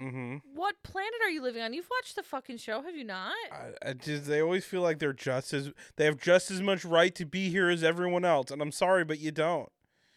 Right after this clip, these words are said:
Speaker 1: This isn't a meritocracy, okay? You're here because of them.
Speaker 2: Yeah.
Speaker 1: You don't get, you don't get the same privileges as they do.
Speaker 2: Mm-hmm.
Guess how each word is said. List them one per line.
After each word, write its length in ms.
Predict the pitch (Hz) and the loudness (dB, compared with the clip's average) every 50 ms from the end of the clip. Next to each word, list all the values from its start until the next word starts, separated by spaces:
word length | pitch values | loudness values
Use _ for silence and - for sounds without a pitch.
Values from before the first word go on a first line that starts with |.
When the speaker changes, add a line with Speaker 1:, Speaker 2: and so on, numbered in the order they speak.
| _ _ _ | _ _ _
Speaker 1:
This 160 | - 151 143 196 | -8 -6 -2 -2
isn't 240 | 196 175 208 208 196 | -2 0 2 2 2
a 60 | 190 | 4
meritocracy, 1080 | 180 175 180 180 180 175 - - 165 165 160 - 165 139 - - 113 110 101 - _ _ _ - | 4 6 6 6 6 4 2 0 2 2 2 0 -2 -4 -4 -6 -14 -14 -16 -18 _ _ _ -12
okay? 460 | 143 131 - 151 135 135 143 160 185 _ _ _ _ _ _ _ _ _ _ _ _ | -12 -4 -2 -2 0 2 0 0 -2 _ _ _ _ _ _ _ _ _ _ _ _
You're 220 | 170 180 202 196 | 4 6 6 6
here 240 | - 214 208 196 185 | 6 6 4 4 4
because 400 | 170 170 165 - 180 165 160 170 | 2 -2 -2 2 0 0 2 0
of 100 | 165 156 | -4 -4
them. 340 | 139 113 - - - - _ _ _ _ _ _ _ _ _ _ _ _ _ _ _ _ _ _ _ _ _ _ _ _ _ _ | -4 -6 -6 -8 -14 -20 _ _ _ _ _ _ _ _ _ _ _ _ _ _ _ _ _ _ _ _ _ _ _ _ _ _
Speaker 2:
Yeah. 120 | 226 226 247 - - _ _ | -18 -18 -18 -20 -20 _ _
Speaker 1:
You 80 | - 147 | -4 -2
don't 160 | 165 185 175 | 0 0 0
get, 260 | - 180 180 170 _ _ _ | 0 -2 -2 -2 _ _ _
you 160 | - 143 156 160 | -10 -6 -2 0
don't 280 | 175 175 175 165 139 | 0 0 0 -2 -4
get 260 | - 165 165 165 _ | -2 -2 -2 -2 _
the 80 | - 151 | -8 -8
same 280 | - - 170 160 151 139 | -2 0 0 -2 -2 -2
privileges 600 | - 165 156 156 151 156 147 143 147 143 135 139 | 2 2 2 2 2 -4 -4 -2 -4 -6 -4 -6
as 160 | 131 127 123 | -10 -8 -4
they 200 | 131 131 135 131 | -2 -2 -2 -2
do. 260 | 127 113 110 - - - _ _ _ _ _ _ _ _ _ _ _ 208 | -6 -8 -12 -12 -16 -18 _ _ _ _ _ _ _ _ _ _ _ -20
Speaker 2:
Mm-hmm. 440 | 190 185 190 _ _ 208 202 196 | -20 -20 _ _ _ -18 -16 -16